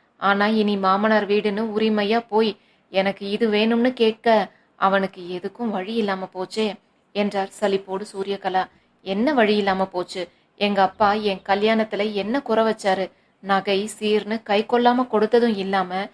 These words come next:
என் பேர்ல டெல்லியில முக்கியமான இடத்துல வீடு வாங்கி கொடுத்திருக்காரு. இதுக்கு மேல என்ன வேணும் உங்களுக்கு?" என்றாள் தர்ஷினி.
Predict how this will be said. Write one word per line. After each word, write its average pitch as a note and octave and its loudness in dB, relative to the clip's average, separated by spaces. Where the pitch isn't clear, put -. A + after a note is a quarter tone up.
என் A3+ 4
பேர்ல A#3 4
டெல்லியில A3 0
முக்கியமான A#3 0
இடத்துல G3 0
வீடு B3 0
வாங்கி F#3+ -2
கொடுத்திருக்காரு. F3+ -6
இதுக்கு G#3 -2
மேல A3+ 0
என்ன A#3 0
வேணும் A#3 2
உங்களுக்கு?" F3+ -4
என்றாள் G#3 0
தர்ஷினி. G3 -2